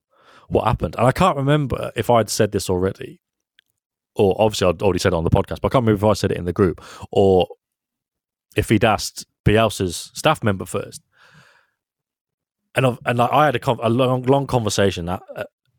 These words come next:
later in the evening for about an hour, where it was kind of, you know, very gesticulative, talking about, you know, people, you know, movements, and it wasn't quite moving the salt and pepper pots around, but it was that kind of chat.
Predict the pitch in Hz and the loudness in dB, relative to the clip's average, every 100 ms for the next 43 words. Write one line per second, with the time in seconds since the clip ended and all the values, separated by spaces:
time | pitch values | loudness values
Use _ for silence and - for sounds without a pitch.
0 | - 113 110 101 95 98 95 82 101 98 | 0 0 2 0 2 0 0 -4 -2 -2
1 | 92 95 90 85 90 90 90 - 95 87 | -2 -2 -2 -2 -4 -4 -4 -4 -2 -2
2 | 95 85 95 92 87 95 - 95 95 87 | -4 -2 0 0 -2 -6 -8 -10 -10 -8
3 | - 87 82 110 92 92 87 90 87 - | -6 -8 -2 -4 -2 -6 0 0 0 -4
4 | 104 87 - - - 131 107 123 107 98 | -8 -8 -10 -14 -2 -2 2 2 2 4
5 | 123 104 101 92 104 113 131 131 110 - | 2 2 -2 -4 -2 2 4 4 2 0
6 | 120 101 110 101 95 - 92 90 101 - | 0 2 2 2 -2 -2 -2 -2 0 0
7 | - 90 - 87 82 110 113 117 117 - | -2 -2 -2 -2 0 2 4 4 0 0
8 | 107 95 - 110 85 | -2 -2 -4 -2 -4